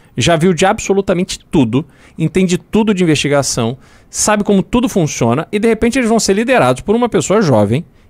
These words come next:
inexperiente, porque quem passou a, né, a faculdade, depois o período pós-faculdade estudando pra fazer concurso, não, não, não tem uma vivência que a gente gostaria,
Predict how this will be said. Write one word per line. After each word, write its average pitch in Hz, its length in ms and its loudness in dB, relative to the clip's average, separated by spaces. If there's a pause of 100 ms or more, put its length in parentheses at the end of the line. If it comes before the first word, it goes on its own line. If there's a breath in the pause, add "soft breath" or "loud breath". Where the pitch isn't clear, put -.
(120)
inexperiente, 190 640 0
porque 185 240 -2
quem 262 160 -4
passou 156 520 0
a, 143 360 0 (420)
né, 156 140 -2
a 175 60 0
faculdade, 139 800 -2
depois 135 460 0
o 135 40 -8
período 147 280 -2 (160)
pós-faculdade 143 680 0
estudando 135 420 0
pra 139 100 0
fazer 131 160 0
concurso, 226 420 0 (460 loud breath)
não, 403 240 -2
não, 240 500 -2
não 226 240 2
tem 208 920 -2 (140)
uma 175 260 -2
vivência 160 800 -2
que 147 120 -2
a 165 60 4
gente 208 280 0
gostaria, 156 520 0